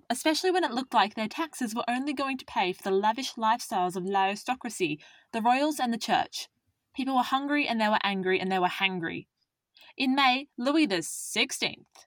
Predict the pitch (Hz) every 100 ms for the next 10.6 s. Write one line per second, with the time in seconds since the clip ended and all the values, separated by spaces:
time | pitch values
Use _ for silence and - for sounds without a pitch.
0 | _ _ - 175 - 196 - _ - -
1 | - - - 311 302 294 262 254 226 208
2 | 214 214 247 247 - 226 202 202 202 202
3 | 226 202 208 - 208 202 196 185 226 254
4 | 262 262 233 214 214 220 294 349 - 165
5 | - 226 214 170 165 - 170 - 208 190
6 | 160 160 _ - - - 202 202 - 311
7 | 339 302 285 - 254 233 - 226 208 165
8 | 170 185 160 196 233 247 180 - - -
9 | 190 196 185 185 202 196 226 262 320 -
10 | - 196 170 151 196